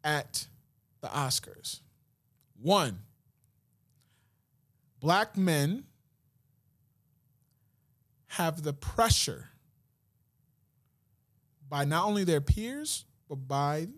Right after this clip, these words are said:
social media and by the social construct that they have to defend the honor of a black woman at all costs, no matter what.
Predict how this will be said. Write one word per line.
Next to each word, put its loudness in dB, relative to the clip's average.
social -4
media -2
and -12
by 0
the -6
social -4
construct -8
that -12
they -4
have -8
to -10
defend -6
the -8
honor -2
of -8
a -8
black -6
woman -4
at -6
all -4
costs, -14
no -6
matter -2
what. -8